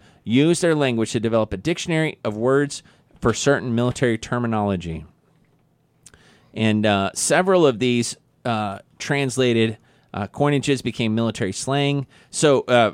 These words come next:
basically, the Navajo, uh, men that were in the Marine Corps had some words that were slang. Like, for example, uh, instead of saying running shoes, they call 'em go fasters.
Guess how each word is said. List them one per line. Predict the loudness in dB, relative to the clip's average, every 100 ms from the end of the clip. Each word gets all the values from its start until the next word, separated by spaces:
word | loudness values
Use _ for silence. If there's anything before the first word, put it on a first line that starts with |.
| -4
basically, | -4 0 0 -2 0 0
the | 0
Navajo, | -2 0 2 2 2 0 -6 _ _ _ _ _
uh, | -8 -6 -8 -6
men | -2 0 0
that | -2 -4
were | -6 -4
in | -2 0 0 -4 -6
the | -2
Marine | -2 -2
Corps | -4 0 2 2 -2
had | -2 -2 -2
some | -2 0 0 0
words | 0 0 0
that | -4 -4
were | -2 0 -2 -4 _ _ _ _
slang. | -10 -4 0 2 2 -2 -4 -8 _ _
Like, | -4 -4
for | 0 -2
example, | 0 -2 -2 2 2 0
uh, | -2 0 0 -2
instead | -2 -2 0 2
of | 2 0 -2
saying | -4 -4 -4
running | -2 -2 0 -2
shoes, | -4 -4 -4 -6 -10 _ _ _ _ _ _ _ _
they | -2 0
call | -2 -2 -2
'em | -4 -2
go | 0 0
fasters. | 0 -6 -8 -6 -6 -6